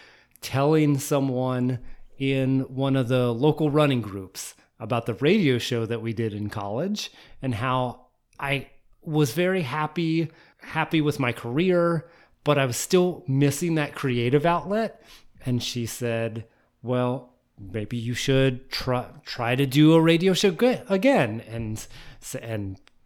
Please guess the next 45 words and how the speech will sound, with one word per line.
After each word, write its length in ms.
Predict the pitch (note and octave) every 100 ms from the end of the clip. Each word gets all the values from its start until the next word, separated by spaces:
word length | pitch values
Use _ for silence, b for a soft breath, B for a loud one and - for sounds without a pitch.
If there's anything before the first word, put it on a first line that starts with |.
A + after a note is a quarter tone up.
| - A#2+ - -
it 280 | C#3+ B2+
was 160 | F3 A3
different 320 | C#4 B3+ A3
when 140 | G3+ G3
you 100 | G3
were 80 |
in 80 | F#3+
college. 500 | - E3+ B2 A2 G2
You 260 | A#2 A2 A#2
could 180 | - A#2
just 160 | C3
kinda 200 | D#3 C3+
jump 340 | A#2 C#3+ C3 C#3+
in 140 | C3+
and 300 | - B2+ B2
do 160 | C3+ C3
that. 320 | G#2+ F#2+ -
But 180 | A2+ -
then 460 | A#2+ A#2+ A#2+ A#2+ b b b -
when 460 | G2+ A#2+ A#2 A#2
you 300 | G2 A2+ C3+
approached 320 | B2 C#3 C#3 C#3+
me 80 |
with 140 | C3+ B2+
the 60 |
podcast, 540 | - D#3 F#3+ D3 C3 C#3+
I 160 | C3+ - _ _ -
realized 480 | C3 C3+ C3+ C3+
that's 220 | B2 B2+ G3
it. 260 | A3 -
That's, 340 | A#2 A#2+ - - _
that's 260 | A2+ A2 -
the 160 | A#2
college 460 | A#2 B2 B2 C3 B2
<laughs> 0 |
radio 380 | C3 C3 C3+ C3+
show 320 | C3+ C#3 C#3
of 160 | C3+ -
today. 460 | D3 D#3 A#2+ G2+ B B B -
So 400 | - A2+ G#2 G2
it 120 | A2+
just 200 | - A#2+
worked 180 | A#2 G#2+
out 100 | A#2
perfectly. 380 | F3+ - G#2+